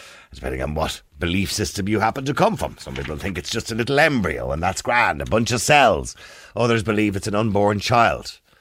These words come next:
Of course, we had that whole debate around abortion in the first place. But should she tell him? Does he have a right to know? If you believe, for example, that he's going to change her mind, because she seems to be running with the idea of abortion at the moment, does he have a right to know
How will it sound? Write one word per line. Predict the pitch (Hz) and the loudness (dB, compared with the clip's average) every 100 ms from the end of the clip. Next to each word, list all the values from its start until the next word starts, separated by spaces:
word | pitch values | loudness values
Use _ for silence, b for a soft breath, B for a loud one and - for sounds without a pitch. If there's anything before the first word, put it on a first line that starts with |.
| b b b | b b b
Of | 57 - | -20 -12
course, | 73 71 | -8 -6
we | 78 | -4
had | 71 71 | -2 0
that | 71 | 0
whole | 80 101 | 2 0
debate | 95 117 110 67 | 2 2 2 0
around | 58 60 | -4 -6
abortion | 62 73 69 - | -6 -4 -6 -6
in | 78 | -8
the | |
first | 76 90 - | -2 -2 -4
place. | 53 - - - b b b b b b | -10 -14 -18 -20 b b b b b b
But | 165 175 - _ | 2 2 0 _
should | - - 233 - | 0 2 2 2
she | 117 | 0
tell | - 62 | 0 -4
him? | 50 50 - 107 | -6 -14 -16 -10
Does | 98 254 262 | 2 2 4
he | 180 | 4
have | 139 87 | 4 4
a | 80 | 2
right | 65 65 | 0 -4
to | - | -6
know? | 67 53 57 440 | -6 -8 -4 0
If | 226 247 | 2 6
you | 262 | 6
believe, | 208 196 160 104 80 | 6 6 6 6 2
for | 101 | 0
example, | 90 82 90 80 | 0 2 2 0
that | 80 | 0
he's | 90 87 | 0 0
going | 107 90 | 0 0
to | 82 | -2
change | 98 95 73 | -2 0 0
her | 78 | 0
mind, | 85 135 127 65 62 95 b b - | 2 2 2 0 -6 -12 b b -6
because | 120 101 | -2 0
she | - | 0
seems | 85 110 92 | 0 0 0
to | |
be | 90 | 2
running | 95 127 110 | 4 4 4
with | 80 | 2
the | 78 | 0
idea | 71 69 69 | 0 -2 -2
of | 65 | -2
abortion | 69 76 71 78 | -2 -2 -2 -6
at | 64 | -8
the | |
moment, | 71 120 156 80 104 B B B B B B 123 | 0 2 4 2 -4 B B B B B B 2
does | 180 226 | 4 6
he | 196 | 6
have | 175 160 | 6 6
a | 143 | 6
right | 127 127 123 | 6 4 2
to | 127 | 2
know | 123 107 64 - | 4 4 2 -4